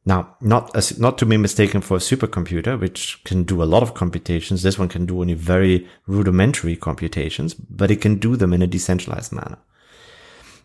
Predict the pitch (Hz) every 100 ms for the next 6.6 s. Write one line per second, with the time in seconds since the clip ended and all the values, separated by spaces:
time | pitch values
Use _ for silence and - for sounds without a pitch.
0 | _ 151 147 131 110 98 139 107 127 147
1 | 147 127 123 107 117 123 - - 156 170
2 | - 127 117 113 107 110 147 - 113 104
3 | - 95 92 90 92 87 92 110 98 -
4 | - - - 107 110 107 101 120 - 156
5 | 160 107 151 - 107 95 95 - - 101
6 | - 165 98 - -